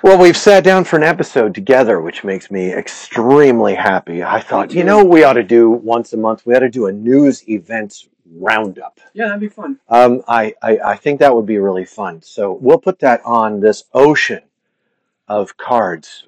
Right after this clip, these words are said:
Speaker 1: that I made.
Speaker 2: <laughs> Dude, I wish
Speaker 1: We're gonna
Speaker 2: people
Speaker 1: put
Speaker 2: could
Speaker 1: that
Speaker 2: see.
Speaker 1: into this ocean of
Speaker 2: <laughs> Dude.
Speaker 1: cards. I can pick up one of them at any time. For example, this one. I'd like to thank Life Skateboards for making the skateboards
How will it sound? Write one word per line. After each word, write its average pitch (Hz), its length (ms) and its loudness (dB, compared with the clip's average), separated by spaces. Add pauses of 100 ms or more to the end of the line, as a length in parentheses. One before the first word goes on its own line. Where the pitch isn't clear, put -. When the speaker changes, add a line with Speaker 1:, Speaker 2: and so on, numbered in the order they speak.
(300)
Speaker 1:
that 104 160 -2
I 92 100 -6
made. - 420 -2
Speaker 2:
<laughs> - 40 -14
Dude, - 180 0
I 262 80 -4
wish 262 220 -4
Speaker 1:
We're 156 100 4
gonna 175 160 4
Speaker 2:
people 135 80 -2
Speaker 1:
put 135 120 4
Speaker 2:
could 185 80 4
Speaker 1:
that 139 180 4
Speaker 2:
see. 131 80 -2
Speaker 1:
into 127 240 0
this 113 340 2
ocean 127 640 0 (140)
of 98 260 -4
Speaker 2:
<laughs> - 0 -
Dude. - 300 -16
Speaker 1:
cards. 131 240 2
I 117 80 2
can 123 180 0
pick - 260 -2
up 160 200 2
one 131 260 2
of 131 100 0
them 120 160 2
at 110 80 0
any 127 200 0
time. 123 260 -4
For - 140 -4
example, 135 400 0
this 151 240 0
one. 78 180 -10 (640)
I'd 120 120 2
like 113 220 2
to 131 100 -10
thank 151 400 -2 (180)
Life 120 360 0
Skateboards 165 840 -4
for 117 100 -2
making 147 520 0
the 143 80 2
skateboards 113 840 -2